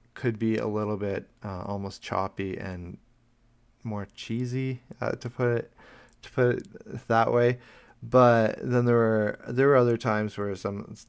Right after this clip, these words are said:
the dialogue, uh, really, really did continue the book along and keep the characters building and developing. Uh, and then when we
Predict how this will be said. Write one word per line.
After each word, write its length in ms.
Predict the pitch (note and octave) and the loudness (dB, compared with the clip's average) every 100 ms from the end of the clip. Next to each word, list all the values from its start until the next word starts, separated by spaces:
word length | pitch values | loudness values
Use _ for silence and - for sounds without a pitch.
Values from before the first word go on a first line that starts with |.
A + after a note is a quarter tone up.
| B2+ A#2 | -12 -6
the 120 | A2 | -4
dialogue, 640 | - G2+ G2+ G2+ F#2 F#2 - | -2 -2 -2 -2 -4 -4 -8
uh, 180 | - - | -8 -8
really, 340 | G#2+ G#2+ G#2+ | -4 -4 -2
really 220 | G2+ G2+ | -4 -6
did 360 | F#2 G2+ G2 F#2+ _ _ _ - _ _ _ _ _ - | -6 -4 -4 -6 _ _ _ -20 _ _ _ _ _ -6
continue 440 | A#2 A2+ - G#2+ | -6 -4 -4 -4
the 120 | G2+ | -4
book 240 | F#2+ G#2+ - | -4 -6 -4
along 480 | G2 F#2 F2+ F#2+ - | -4 -4 -6 -8 -10
and 260 | F#2+ F#2 | -10 -10
keep 240 | - G2 - | -10 -12 -12
the 80 | |
characters 560 | - F#2+ F2+ F2+ G#2+ F#2+ | -10 -8 -6 -8 -12 -12
building 500 | - F#2+ F#2 F#2+ F#2 | -8 -8 -8 -10 -10
and 100 | F#2 | -12
developing. 720 | F#2 F#2 F#2 G2 - F#2+ F#2+ - - - _ _ _ _ _ - | -14 -10 -10 -10 -10 -12 -12 -16 -20 -20 _ _ _ _ _ -12
Uh, 360 | F#2+ F2+ E2+ - - | -10 -8 -10 -14 -10
and 180 | G#2 G2+ | -8 -4
then 480 | G#2 G#2 G#2 G2+ - _ _ _ _ _ _ _ _ _ _ | -2 0 -2 -4 -10 _ _ _ _ _ _ _ _ _ _
when 400 | G#2 A2+ A2 G#2 | -2 0 0 -2
we 540 | G#2+ G#2+ G#2+ G#2+ A2 | 0 0 0 -2 -4